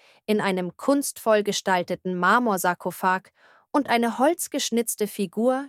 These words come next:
der schmerzhaften Muttergottes. Seitlich führen zweibogige Treppen hinauf zu einer Plattform mit einem großen Kreuz,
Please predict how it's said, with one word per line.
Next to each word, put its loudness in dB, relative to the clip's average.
der -4
schmerzhaften -2
Muttergottes. -4
Seitlich 2
führen 0
zweibogige 2
Treppen -4
hinauf 0
zu -6
einer 0
Plattform 0
mit -2
einem 2
großen -2
Kreuz, 0